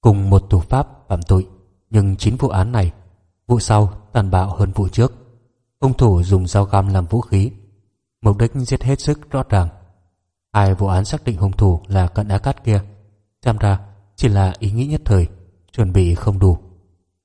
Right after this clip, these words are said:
Tuổi tác của bảy nạn nhân đều từ hai mươi trở xuống, trong đó có ba người còn chưa tròn mười sáu tuổi.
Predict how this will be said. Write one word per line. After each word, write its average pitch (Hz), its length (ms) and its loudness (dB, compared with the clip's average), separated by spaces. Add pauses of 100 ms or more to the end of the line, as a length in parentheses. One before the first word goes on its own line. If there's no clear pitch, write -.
(480)
Tuổi 104 140 4
tác 135 180 -2 (160)
của 101 180 2
bảy 92 180 0
nạn 98 200 -2
nhân 95 180 2 (420)
đều 107 140 2
từ 101 220 2
hai 101 200 0
mươi 98 160 2
trở 90 160 0
xuống, 95 300 0 (760)
trong 110 160 0
đó 95 220 2
có 113 200 -2
ba 123 160 -2
người 101 300 0 (300)
còn 95 300 0
chưa 107 120 0
tròn 90 260 0
mười 90 100 2
sáu 98 160 -2
tuổi. 90 280 -2